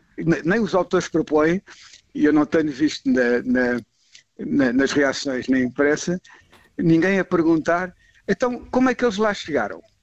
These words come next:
Esses modernos que supostamente há cinquenta e cinco anos estavam, estão de volta rosa, como é que eles lá chegaram?"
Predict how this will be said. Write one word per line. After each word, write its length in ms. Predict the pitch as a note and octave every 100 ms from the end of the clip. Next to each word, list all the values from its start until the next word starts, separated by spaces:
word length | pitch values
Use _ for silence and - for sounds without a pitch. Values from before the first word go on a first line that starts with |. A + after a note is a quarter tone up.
| -
Esses 300 | F3 D#3 -
modernos 560 | E3 D3+ D3+ D#3+ D#3+ -
que 80 |
supostamente 760 | - - D3+ C3+ D#3+ C#3 D3 D3+
há 80 | B2+
cinquenta 420 | - C3 D3 D3
e 40 |
cinco 280 | - D#3+ C#3+
anos 140 | D3+ D3+
estavam, 440 | - D3 B2+ C#3 D3+ G3
estão 220 | G#3+ - C#3
de 40 |
volta 220 | D3 D3+
rosa, 420 | C#3 D3 E3 D#3+ D#3+ _ - - _ _
como 220 | - A#3+
é 40 | A3+
que 100 | G#3
eles 100 | E3
lá 180 | D3+ C#3
chegaram?" 400 | - A#2 A2+